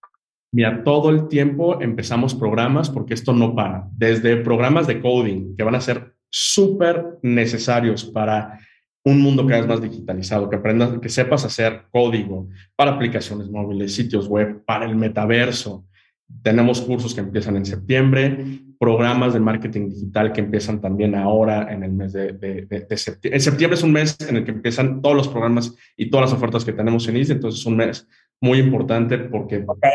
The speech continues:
Speaker 1: iniciamos
Speaker 2: Eh,
Speaker 1: con todas estas formaciones.
Speaker 2: Oye, pero entonces que se metan ya a,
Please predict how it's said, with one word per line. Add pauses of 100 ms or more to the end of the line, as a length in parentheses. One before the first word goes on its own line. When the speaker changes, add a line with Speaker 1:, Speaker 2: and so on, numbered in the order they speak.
(520)
Speaker 1:
iniciamos
Speaker 2:
Eh,
Speaker 1:
con
todas
estas
formaciones. (180)
Speaker 2:
Oye,
pero
entonces
que
se
metan
ya
a,